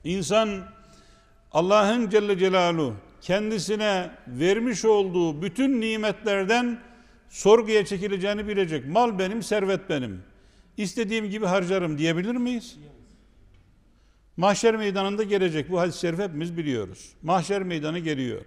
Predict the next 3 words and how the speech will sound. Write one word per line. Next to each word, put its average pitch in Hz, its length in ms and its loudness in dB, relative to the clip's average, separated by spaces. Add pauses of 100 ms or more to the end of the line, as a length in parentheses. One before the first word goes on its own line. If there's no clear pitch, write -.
(1000)
Kişi 208 720 -4 (1700)
sorguya 196 720 0
çekilmedikçe 190 1080 -4